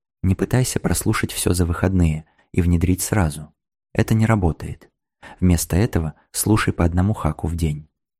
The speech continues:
Утром, за завтраком, по дороге на работу, перед началом дня.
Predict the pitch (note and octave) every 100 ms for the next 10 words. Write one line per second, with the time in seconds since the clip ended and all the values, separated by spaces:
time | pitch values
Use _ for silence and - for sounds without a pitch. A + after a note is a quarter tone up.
0 | _ _ _ _ - G2 A2 G#2+ G#2+ -
1 | E2+ E2 D#2 - E2+ - G#2+ - _ -
2 | F2 E2+ E2+ F#2 F#2+ F#2 E2+ D#2+ - D2+
3 | _ - E2+ F2+ F2 - E2+ F2+ F2+ E2+
4 | D2+